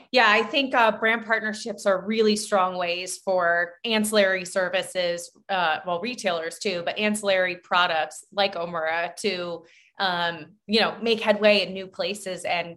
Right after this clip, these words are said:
and make your marketing dollars go further when you can work with another company. I think partnerships in general are really strong, thoughtful ways to do marketing, particularly in cannabis, where that credibility from two companies together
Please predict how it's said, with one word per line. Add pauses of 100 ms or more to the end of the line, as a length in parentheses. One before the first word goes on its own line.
and (360)
make
your
marketing
dollars
go
further
when
you
can
work
with (300)
another
company.
I
think
partnerships
in
general
are
really
strong, (300)
thoughtful
ways
to
do
marketing,
particularly
in
cannabis,
where
that (240)
credibility
from
two
companies
together